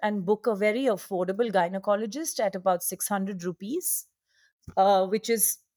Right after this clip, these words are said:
at least forty-five percent cheaper than anything in the market, uh, otherwise.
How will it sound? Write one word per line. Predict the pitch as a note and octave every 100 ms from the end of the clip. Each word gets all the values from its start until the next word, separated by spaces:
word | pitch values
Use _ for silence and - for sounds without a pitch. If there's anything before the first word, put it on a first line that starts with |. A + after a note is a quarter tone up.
| _ _ _ -
at | - -
least | C4 C4+ C#4 -
forty-five | - A#3 A3 A#3+ A#3 A3+
percent | A3 - G#3 G3+
cheaper | - G3+ F#3 G3+
than | F#3+ F3+ F3 F3+ - _ _ F#3+
anything | F#3+ F#3+ G3+ F#3+
in | F#3 F3+
the | F3
market, | F3 D#3+ E3+ G#3 G3 -
uh, | F3 D#3+ D#3 -
otherwise. | D#3+ F#3+ A#3+ D#4+ D#4